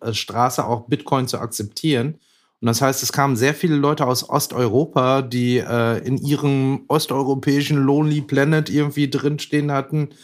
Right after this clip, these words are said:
es gibt eine Bitcoin-Straße in Berlin und das ist die Gräfe-Straße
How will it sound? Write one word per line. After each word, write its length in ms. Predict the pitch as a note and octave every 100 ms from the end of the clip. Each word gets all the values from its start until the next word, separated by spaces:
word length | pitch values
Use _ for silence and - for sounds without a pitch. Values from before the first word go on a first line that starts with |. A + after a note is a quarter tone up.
| - -
es 180 | A#2+ -
gibt 200 | - -
eine 220 | C3+ B2+
Bitcoin-Straße 920 | G3 F#3+ - G#3 F#3 - A#2+ F#2+ G2+
in 140 | G2
Berlin 480 | G2 F#2 F2+ F#2 F#2
und 160 | B2 A#2+
das 120 | A2+
ist 100 | -
die 80 | A#2+
Gräfe-Straße 1040 | - C3 - E3 - B2+ A2 G#2 A2 G#2